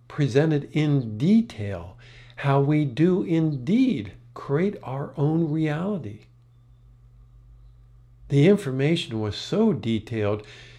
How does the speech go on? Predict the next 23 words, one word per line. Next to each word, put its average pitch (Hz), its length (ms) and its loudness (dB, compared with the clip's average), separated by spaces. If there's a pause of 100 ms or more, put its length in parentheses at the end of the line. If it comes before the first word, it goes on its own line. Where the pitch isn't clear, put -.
(240)
it 165 140 0
became 147 580 -2
really 185 260 -2
difficult 127 760 -6
for 107 120 -10
me 113 220 -4
to - 140 -10 (100)
integrate 151 520 -2
it 104 160 -4
into 113 240 -8
my 95 160 -6
life. 110 640 -8 (2000)
But 127 200 -4
Seth 208 520 -4 (140)
insisted 156 1040 -6 (1400)
that 147 360 2
the 151 280 0
only 190 540 6
reason 107 640 -2 (120)
anything 196 680 2
outside 143 640 -4
of 104 120 -6
you 98 400 -4